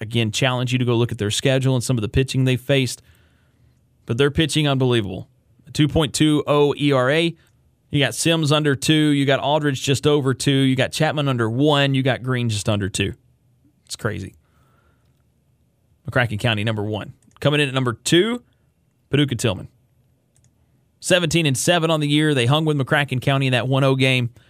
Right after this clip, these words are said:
You're talking about a team that can beat them. They can. Here's the difference, though, and this is what hurts them in a, in a tournament.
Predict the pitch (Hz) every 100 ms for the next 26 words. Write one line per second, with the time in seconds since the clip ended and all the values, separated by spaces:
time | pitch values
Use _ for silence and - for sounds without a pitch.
0 | _ _ _ _ - 113 143 131 131 120
1 | 135 131 104 - 135 139 123 143 139 151
2 | 151 123 123 117 - 127 156 165 - _
3 | _ _ 156 202 196 214 240 240 185 135
4 | 135 110 139 170 180 185 160 185 180 175
5 | 160 156 - 156 143 165 156 107